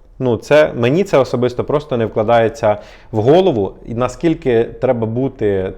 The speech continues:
тварюкою такою, щоб, е, взагалі так відноситись до дитини.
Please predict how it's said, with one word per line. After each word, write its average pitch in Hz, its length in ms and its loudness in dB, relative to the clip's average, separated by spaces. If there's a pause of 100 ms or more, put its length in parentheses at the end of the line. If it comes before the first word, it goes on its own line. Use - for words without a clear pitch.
тварюкою 135 680 2
такою, 98 440 -4
щоб, 107 400 -6
е, 104 340 2
взагалі 113 400 -2
так 127 300 0
відноситись 117 600 -6 (460)
до 113 500 2
дитини. 110 580 0